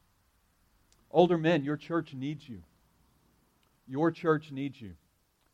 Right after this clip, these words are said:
Particularly the younger men in the church need you. There are going to be younger men in our church family who get married and realize that marriage isn't, that they don't have all the answers for marriage after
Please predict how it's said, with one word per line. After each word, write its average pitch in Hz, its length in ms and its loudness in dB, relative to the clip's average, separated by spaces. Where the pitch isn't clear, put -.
Particularly 165 500 2
the 156 100 0
younger 160 360 6
men 127 200 -4
in 107 100 -10
the 101 60 -14
church - 340 -10
need 101 220 -12
you. 95 100 -14
There 151 120 8
are 165 40 8
going 165 220 6
to 175 60 -2
be 180 100 2
younger 170 380 8
men 156 300 6
in 147 200 -4
our 160 140 4
church 165 300 -6
family 123 520 -2
who 156 400 6
get 143 160 6
married 185 480 8
and 143 160 -6
realize 175 460 10
that 147 160 0
marriage 156 340 6
isn't, 156 300 -4
that 139 120 0
they 165 120 4
don't 156 240 6
have 160 180 8
all 160 100 12
the 151 160 4
answers 151 300 0
for - 160 -8
marriage 147 400 4
after 143 340 6